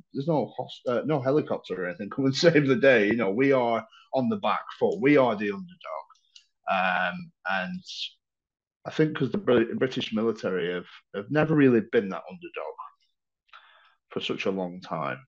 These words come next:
You know, we are so far up our own arse that we just don't realise there's a problem until it's too late. And, and I feel like, you know, we're at that point now.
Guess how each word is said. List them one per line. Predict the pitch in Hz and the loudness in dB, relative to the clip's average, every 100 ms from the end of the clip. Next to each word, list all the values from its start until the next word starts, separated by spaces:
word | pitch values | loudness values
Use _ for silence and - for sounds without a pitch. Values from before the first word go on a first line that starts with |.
| _ - | _ -6
You | 98 | -2
know, | 85 78 | 0 2
we | 87 104 | 2 4
are | 107 | 2
so | 104 - 98 - | 2 2 2 2
far | 95 90 | 2 2
up | - | -2
our | 92 87 | -4 -4
own | 85 | -6
arse | 71 62 - | -6 -8 -6
that | 90 | -6
we | 90 | -4
just | 98 110 - | -6 -6 -4
don't | 95 87 82 - _ _ _ _ _ _ _ _ _ _ _ _ _ - | -4 -6 -10 -18 _ _ _ _ _ _ _ _ _ _ _ _ _ -12
realise | 104 107 98 90 87 87 - | -2 0 2 2 2 0 -4
there's | - | -12
a | 90 | -8
problem | 107 98 - 82 85 | -4 -4 -4 -6 -8
until | 92 - 92 | -6 0 0
it's | - | 0
too | - 90 87 | 0 0 2
late. | 87 85 76 - | 2 2 0 -2
And, | 85 87 82 - - | -8 -10 -12 -14 -10
and | 92 80 | -4 -4
I | |
feel | - 98 92 | 0 2 4
like, | 85 85 - | 2 -2 -4
you | 87 | -4
know, | 82 | -2
we're | 85 90 | 0 0
at | 82 | 0
that | 85 - | -2 -4
point | - 98 - | -2 -2 -2
now. | 73 76 | -4 -6